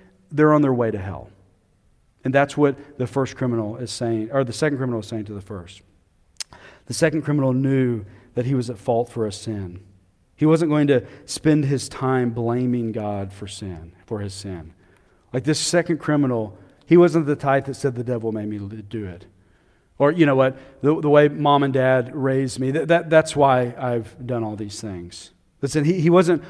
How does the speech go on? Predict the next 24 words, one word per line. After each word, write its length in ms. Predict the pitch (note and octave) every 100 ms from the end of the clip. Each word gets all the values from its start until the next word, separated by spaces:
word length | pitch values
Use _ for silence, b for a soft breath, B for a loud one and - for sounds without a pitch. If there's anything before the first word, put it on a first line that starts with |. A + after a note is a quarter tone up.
| B
one 200 | D#3+ E3
that 80 | D#3
said, 180 | D#3+ D3
"Well, 120 | F3
my 120 | D3+
neurobiology 840 | C#3+ D3 C3 A#2 A2+ F#3 C#3+ A2+
says 300 | A2+ A2 A2
it, 80 | G#2
da, 60 | G#2+
da, 100 | G#2
da, 80 | G2+
da." 100 | A2 b b b
Well, 240 | E3+ - - C#4 F4
that's, 260 | D#3+ D#3+ D#3+
he 220 | E3 C#3+
didn't, 180 | F3+ F#3
he 60 |
didn't 220 | F#3+ F#3 C#3
blame 420 | C#3+ D3+ E3 D#3
other 200 | D3 C#3+
things 380 | D3+ C#3+ C3+ A#2+
or 80 | B2
other 200 | A#2 G#2+
people. 420 | G#2 G2+ F2